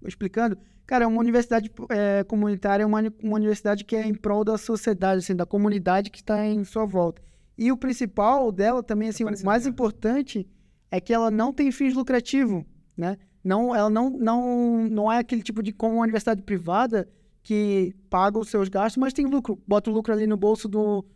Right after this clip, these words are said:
Speaker 1: dos acionistas e tudo mais. Então, cara, o principal, o principal, assim,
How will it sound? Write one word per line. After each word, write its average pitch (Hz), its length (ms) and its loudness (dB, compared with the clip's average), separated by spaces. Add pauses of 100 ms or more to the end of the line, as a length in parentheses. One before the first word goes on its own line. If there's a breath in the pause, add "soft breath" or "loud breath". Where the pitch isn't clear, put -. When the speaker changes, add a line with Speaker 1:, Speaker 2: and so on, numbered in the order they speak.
(180)
Speaker 1:
dos 180 120 -4
acionistas 196 800 0
e 202 240 -2
tudo 196 260 -4
mais. 185 300 -2 (600)
Então, 220 760 -2 (640)
cara, 208 200 2
o 175 60 -2
principal, 202 560 0
o 165 60 -6
principal, 220 580 0
assim, 208 400 -2